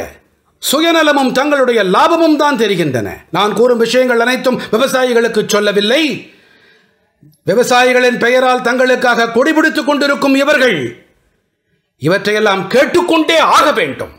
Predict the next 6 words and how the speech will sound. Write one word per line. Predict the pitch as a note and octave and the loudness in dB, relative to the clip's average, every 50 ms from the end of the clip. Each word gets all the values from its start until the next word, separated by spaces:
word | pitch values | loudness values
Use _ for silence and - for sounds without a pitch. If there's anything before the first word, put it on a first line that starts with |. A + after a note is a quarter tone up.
| - | -2
ஒவ்வொரு | - G3+ B3+ - F3+ A#3 A#3 G#3+ F#3+ | 0 2 2 2 2 0 2 2 2
விஷயத்தையும் | F#3+ A#3+ - D#4+ E4 E4 D#4+ D#4+ E4 F4 E4 D4+ G#3 C3+ G2+ - - - - _ _ - | 0 0 0 2 2 0 0 0 -2 -2 0 0 -2 -4 -8 -12 -18 -20 -20 _ _ -4
விவசாயிகளை | - - D4 D#4 D#4 F4 E4+ E4+ E4+ D#4 D4 C4+ B3 | -2 0 0 0 2 2 2 2 2 2 2 2 2
வைத்தார்கள், | A#3+ A#3 A3+ A3 G3+ F#3+ E3+ F3 E3 | 0 0 0 0 0 0 0 -2 0
விவசாயிகளை | E3+ C4 D#4 - E4+ E4+ E4+ D#4+ D#4+ D4+ C4+ | 0 0 0 2 0 0 0 0 2 2 2
அவமதித்தார்கள் | A#3+ C4 C4+ C4+ C4+ - A#3 F#3+ F3 G#3 F#3 F3 D#3+ D#3 C#3 A#2+ | 2 2 2 0 0 0 -2 -2 -2 -2 -2 0 -2 -2 -2 -4